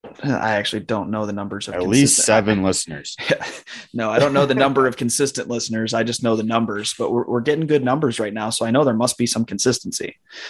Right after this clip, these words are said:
Speaker 1: So
Speaker 2: Yeah.
Speaker 1: if, if you guys wanna try it out, let, give us a shout out. We'd love to share, share it out, talk to people and see how it works, because I think it is going to make a difference in your overall quality of life as well as in your performance. So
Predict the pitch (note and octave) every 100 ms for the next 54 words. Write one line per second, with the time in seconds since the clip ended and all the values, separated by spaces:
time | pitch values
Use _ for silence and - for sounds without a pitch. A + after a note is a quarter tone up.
0 | - - A2+ A2+ G#2+ - A#2 C#3 E3 D#3+
1 | C#3 B2+ C#3+ D3+ C3+ F3 E3+ - _ _
2 | - C3+ - C3 - - C#3 E3 E3 C#3
3 | - B2 - A#2 C3+ C3+ A#2+ - B2+ C#3+
4 | C#3 - - A#2 B2+ B2+ C3+ C3+ - -
5 | B2 B2+ B2+ C3 C3 C3 C3 C3 - -
6 | A#2 - D3+ C3+ - C3+ C#3 - - G2
7 | - - A#2 A#2 A2+ - C#3 C#3 B2+ -
8 | A#2+ A2 G#2+ G#2+ A2+ G2 F#2+ F2+ F2 G2
9 | F#2+ G#2 G2+ - A2+ A2+ G#2 G#2+ - A#2
10 | A2+ B2 B2+ C3 C3 D#3+ E3+ - - A#2
11 | G#2+ A2+ G#2+ G#2+ G#2+ G#2 - - B2 G#2+
12 | - - - - - - - - - -